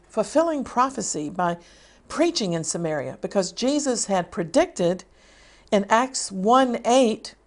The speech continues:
that the gospel would be preached first in Jerusalem and then to Judea and Samaria,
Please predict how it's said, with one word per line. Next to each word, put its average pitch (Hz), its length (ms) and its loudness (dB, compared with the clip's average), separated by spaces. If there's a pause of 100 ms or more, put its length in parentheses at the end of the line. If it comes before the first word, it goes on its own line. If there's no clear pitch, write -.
(300)
that 214 160 2
the 202 80 2
gospel 226 580 0
would 190 200 0
be 208 120 -4
preached - 600 -4
first 214 440 -2
in 262 160 -4
Jerusalem 175 560 -4 (520)
and 185 260 0
then 233 420 4
to 190 260 0
Judea 160 440 0
and 156 120 -6
Samaria, 135 520 -8